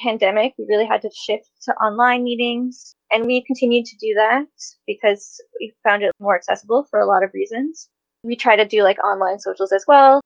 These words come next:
We'll watch a film together, or we'll play this online game. We also try to make our meetings public and accessible. So, like, a lot of our teams have monthly meetings, so it's really easy to jump in wherever. And our staff, for example, has a lunch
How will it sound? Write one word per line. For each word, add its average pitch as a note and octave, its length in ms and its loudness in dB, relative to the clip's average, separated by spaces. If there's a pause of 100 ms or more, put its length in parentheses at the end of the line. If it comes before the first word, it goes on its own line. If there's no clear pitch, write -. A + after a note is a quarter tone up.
(140)
We'll G3 140 -6
watch - 240 -6
a A3 140 -20
film G#3+ 180 -6
together, G3 800 0
or G#3 120 -2
we'll G3 80 -6
play G3 500 0 (180)
this A#3+ 120 2
online G3+ 600 2 (100)
game. G3 440 -2 (500)
We E4 120 2
also C#4 580 2 (140)
try B3+ 180 0
to A#3 80 -8
make A3+ 220 -8
our A3 160 -2
meetings G#3+ 760 -10
public G3 460 -2
and F#3+ 200 -12
accessible. - 380 -8
So, G3 180 -6
like, F#3 180 -6
a - 20 -8
lot G3 120 2
of G3 60 -2
our F#3+ 80 -4
teams G3 260 -18
have G#3 140 -12
monthly B3 340 -6
meetings, A#3+ 680 -4
so G#3+ 100 -4
it's G#3+ 140 -6
really G3+ 140 -2
easy F#3+ 180 -8
to G#3 160 -8
jump G3 220 -6
in G#3 340 -2
wherever. G3 600 -2 (400)
And A3 540 2
our A#3 140 2
staff, G#3 300 0
for G#3+ 80 -4
example, G#3 340 -4
has G3+ 180 -2
a G#3 80 4
lunch G3+ 640 -2